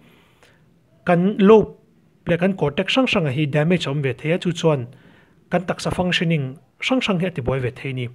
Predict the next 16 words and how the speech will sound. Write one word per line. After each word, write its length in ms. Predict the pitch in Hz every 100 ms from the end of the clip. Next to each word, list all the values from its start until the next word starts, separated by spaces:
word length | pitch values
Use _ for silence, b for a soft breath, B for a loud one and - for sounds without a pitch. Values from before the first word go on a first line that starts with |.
| _ b b b
Stroke 540 | - - 202 180 -
te, 120 | 180 170 170 - b b b b
abnormal 680 | 185 165 170 190 185 190 214
blood 400 | 151 160 165 -
vessel 340 | 165 151 131
growth, 400 | 123 151 143 - - - _ _ _ _ _
blood 200 | 156 170 151
vessel 280 | 170 - 139
ron 200 | 131 120
lian 200 | 127 113
thut 320 | 113 247 -
emaw 160 | 185 139
sawng 320 | - 156 151 151
te 80 | 123
awang 260 | 123 120 113
te, 120 | -